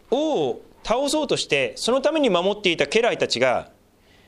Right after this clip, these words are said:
それで守ったのに、まるで王に反するようなことを行ったかのような、まあ、結果的な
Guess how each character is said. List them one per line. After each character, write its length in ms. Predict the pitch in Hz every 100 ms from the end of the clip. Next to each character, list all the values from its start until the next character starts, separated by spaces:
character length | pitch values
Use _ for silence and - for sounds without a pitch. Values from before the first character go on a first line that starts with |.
| _
そ 200 | - -
れ 80 | 269
で 100 | 285
守 240 | 190 220 311
っ 40 | 320
た 80 |
の 100 | 202
に、 420 | 135 156 123 - - _ _ _ _ _ _ -
ま 160 | 165
る 100 | 226
で 380 | 226 220 196 - _ -
王 220 | 277 294
に 120 | 180
反 260 | 147 247 294
す 120 | 320
る 60 |
よ 100 | 311
う 40 | 220
な 100 | 139
こ 100 | 131
と 140 | 113
を 360 | 135 147 85 - - _ _ -
行 260 | 151 226
っ 100 | 233
た 100 | 233
か 120 | 220
の 80 | 175
よ 140 | 127 104
う 40 |
な、 320 | 156 127 76 - _ _ _ _ _
ま 300 | 123 110 82
あ、 20 | -
結 180 | 185 185
果 100 | 202
的 180 | 208 196
な 260 | 214 226